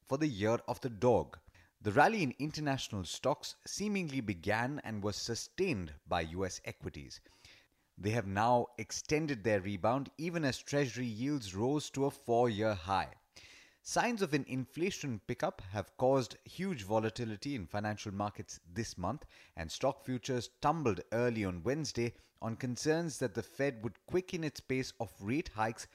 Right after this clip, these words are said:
following data that showed faster than expected inflation. Those fears receded somewhat as investors digested a separate report showing weak retail sales that raised questions about the strength of the economy.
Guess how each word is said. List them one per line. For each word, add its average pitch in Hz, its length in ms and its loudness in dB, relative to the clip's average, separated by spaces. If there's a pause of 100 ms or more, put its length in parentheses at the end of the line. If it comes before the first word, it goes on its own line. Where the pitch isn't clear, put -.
(160)
following 107 440 2
data 123 340 0
that 101 180 -4
showed 117 320 -4
faster 117 460 0
than 151 180 -6
expected - 600 -6
inflation. 110 600 -6 (720)
Those 139 300 6
fears 131 340 4
receded 156 600 0
somewhat 92 520 2
as 98 220 0
investors 113 500 0
digested 107 640 0
a 87 60 -6
separate 156 540 -2
report 123 380 -4
showing 120 460 -2
weak 160 300 -6
retail 160 400 0
sales 127 400 -2 (220)
that 82 200 -4
raised 156 320 0
questions 135 460 -2
about 117 260 2
the 120 80 -6
strength 110 420 -4
of 90 120 -10
the 104 100 -6
economy. 104 460 -4